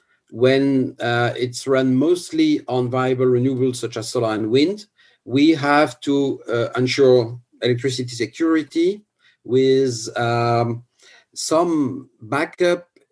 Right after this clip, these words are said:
during the, uh, what is called the dark doldrums, the, the famous week or two weeks without, uh, with low solar and low winds. And for this, we'll probably need for long,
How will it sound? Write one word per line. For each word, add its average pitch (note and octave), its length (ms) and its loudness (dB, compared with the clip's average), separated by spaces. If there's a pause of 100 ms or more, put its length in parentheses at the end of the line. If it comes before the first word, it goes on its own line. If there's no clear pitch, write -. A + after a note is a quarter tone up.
(140)
during D3+ 380 2
the, D3 240 2
uh, C#3+ 160 2
what C3+ 220 0
is B2+ 100 -8
called C#3+ 240 0
the B2+ 100 2
dark D3 400 0
doldrums, A#2 720 2 (100)
the, C3 120 4
the C3 240 2
famous E3+ 640 2
week E3 320 2
or C3+ 160 0
two E3+ 160 0
weeks E3 400 -2
without, C3 640 0 (200)
uh, A#2 800 0
with B2+ 240 -2
low D#3+ 300 2
solar B2 520 0
and A#2 200 -2
low B2+ 180 2
winds. G2 480 -4 (300)
And A#2 140 -4
for C3 100 -2
this, F3 300 0
we'll C#3+ 180 4
probably C3+ 460 0
need C3+ 380 -2 (200)
for A#2 180 0
long, C#3 480 0